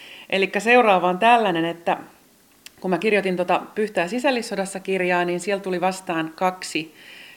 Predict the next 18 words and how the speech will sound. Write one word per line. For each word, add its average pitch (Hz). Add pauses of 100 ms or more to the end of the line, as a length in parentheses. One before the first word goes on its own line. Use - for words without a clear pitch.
nuorta 196
miestä, 170
jotka 165
oli 170
pyhtääläisiä 214
tai 220
jollain 196
tavalla 175 (160)
liittyvät 175
Pyhtääseen 165
ja 151
jotka 165
lähti 175
sitten 226
jääkärikoulutukseen 156
Saksaan. 156 (760)
Ja 180
heistä 247